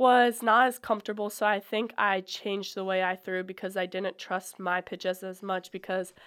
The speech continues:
I knew I had someone new back there. But as the games went on, I started getting more comfortable with her,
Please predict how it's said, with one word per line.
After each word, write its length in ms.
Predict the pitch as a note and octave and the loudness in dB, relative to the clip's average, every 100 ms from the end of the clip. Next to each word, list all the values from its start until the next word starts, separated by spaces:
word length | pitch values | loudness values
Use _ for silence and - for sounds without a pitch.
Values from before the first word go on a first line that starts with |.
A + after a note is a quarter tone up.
| _ - - | _ -14 -2
I 160 | G3 F#3+ | 0 0
knew 300 | F#3+ F#3 F#3 | 0 2 4
I 160 | F3+ | 2
had 320 | G3+ F3+ F3+ | 0 -2 -2
someone 400 | - F#3+ F#3 F3 | -4 -4 -4 -6
new 180 | F3 F3+ | -6 -6
back 280 | F#3+ F#3+ F#3+ - | -2 -2 -4 -6
there. 280 | G3 F#3+ | -4 -4
But 400 | G3 F#3+ F3+ F3 - _ _ _ - | -4 -2 -2 -2 -8 _ _ _ 2
as 180 | B3 B3 | 4 4
the 80 | B3+ | -2
games 300 | B3+ D4 D4 | -2 -2 0
went 160 | B3+ | 2
on, 160 | G#3 G#3 | 4 4
I 60 | G#3 | 0
started 300 | G#3+ G#3 G#3 | 0 -2 -2
getting 220 | G3 F#3+ | -4 -2
more 160 | F#3+ | -4
comfortable 560 | F#3+ F#3 F#3 F#3 F#3+ F#3 | -4 -8 -8 -8 -6 -4
with 220 | F#3 F#3 | -4 -6
her, 340 | F#3 F#3 F3+ | -4 -4 -4